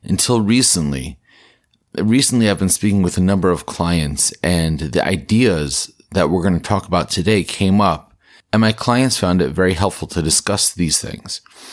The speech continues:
Uh, if you listen, it might seem like a theoretical podcast, but this is actually a very practical podcast. This is something that applies to everyone over the course of their life.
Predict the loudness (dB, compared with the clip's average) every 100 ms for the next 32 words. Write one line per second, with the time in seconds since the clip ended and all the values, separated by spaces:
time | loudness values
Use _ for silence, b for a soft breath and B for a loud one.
0 | B B _ _ -4 -2 0 0 0 2
1 | 2 2 2 2 2 2 0 2 2 0
2 | -2 0 2 4 2 0 -2 -2 -4 -4
3 | -4 -6 -6 -2 0 2 0 2 2 4
4 | 2 0 -2 -2 -4 -6 -6 -4 -6 -4
5 | -6 -6 -4 -2 0 0 0 2 0 -2
6 | B B B B B B B B B _
7 | -2 0 0 0 0 0 -2 -2 2 2
8 | 4 2 2 0 -2 0 0 0 0 -2
9 | -2 -4 -6 -10 -20